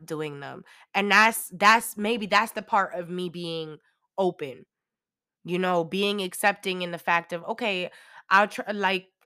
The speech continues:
I'll try to do this," or, "I'll accept this. I'll accept what you're saying." And that's me being open as well. Listen, open my heart and listen with an open mind to new ideas and opportunities.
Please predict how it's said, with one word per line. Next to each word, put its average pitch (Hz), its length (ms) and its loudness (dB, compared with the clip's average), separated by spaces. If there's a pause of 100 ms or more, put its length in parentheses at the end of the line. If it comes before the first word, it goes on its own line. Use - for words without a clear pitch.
I'll 202 120 4
try 277 240 6
to 254 120 -2
do 214 240 -6
this," 165 360 -6
or, 190 440 -2
"I'll 240 200 6
accept 254 500 -4
this. 170 200 -2
I'll 196 200 4
accept 233 340 -4
what 240 160 -6
you're 233 100 -4
saying." 190 440 -6 (340)
And 240 120 0
that's 269 220 2
me 254 160 -4
being 220 320 -6
open 190 340 -4
as 165 160 -6
well. 165 380 -2 (800)
Listen, 254 560 -2
open 269 260 4
my 302 120 8
heart 202 580 0 (340)
and 208 220 2
listen 254 340 0
with 226 220 -4 (100)
an 190 200 -4
open 247 340 0
mind 175 520 -2 (120)
to - 100 -10
new 196 180 -4
ideas 180 380 -2
and 170 100 -12
opportunities. 160 880 -8